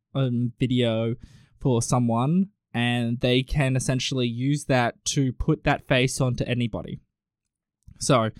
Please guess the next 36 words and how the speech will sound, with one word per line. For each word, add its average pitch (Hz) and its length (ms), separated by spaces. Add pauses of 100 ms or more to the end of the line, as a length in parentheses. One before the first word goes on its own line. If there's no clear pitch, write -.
(460)
in 131 120
some 202 240
cases, 151 380
you've 143 80
got 143 180
individuals 135 680
who 139 280
are, 123 480 (240)
uh, 113 320
what 110 160
do 113 80
you, 110 120 (1200)
I 131 200
don't 127 120
know, 120 140
just 123 240
pick 151 140
a 135 80
YouTube, 127 500 (100)
I 143 60
was 151 300
gonna 151 160
pick 151 160
a 135 40
random 127 540
streamer, 117 680 (120)
um, 123 500
and 127 240
for 135 120
our 123 80
audience 120 380
who 139 100
probably 123 260
don't 110 220
know, 127 340 (240)
<laughs> 160 160